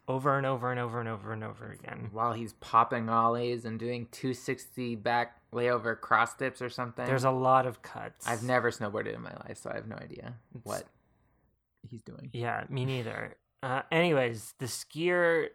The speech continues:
Speaker 1: stops in, like, a copse of trees and, like, lifts this wire out of the snow and str-, uh, that's strung between two trees. And the snowboarder, I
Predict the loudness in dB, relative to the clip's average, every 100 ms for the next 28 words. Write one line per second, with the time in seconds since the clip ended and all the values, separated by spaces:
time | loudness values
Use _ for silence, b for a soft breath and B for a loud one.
0 | _ -10 -6 -8 -6 4 8 10 8 4
1 | -14 -14 -16 -14 -2 0 0 0 -2 -6
2 | -12 -8 2 2 2 -6 -12 -12 -8 -6
3 | -4 -6 -8 -14 -8 -4 -2 -4 -6 -10
4 | -20 b b b b b b -4 4 4
5 | 4 0 -6 -6 -6 -2 4 4 4 2
6 | 0 0 -2 -4 -8 -10 -12 -8 -6 -4
7 | -6 -8 -14 _ -6 -6 -6 -4 -2 0
8 | -2 0 -2 -2 2 2 2 -4 -6 -6
9 | -6 -8 -10 -8 -8 -8 -10 -12 -18 B
10 | B B B -4 0 2 0 -4 -10 -8
11 | 0 2 4 4 6 6 4 2 -6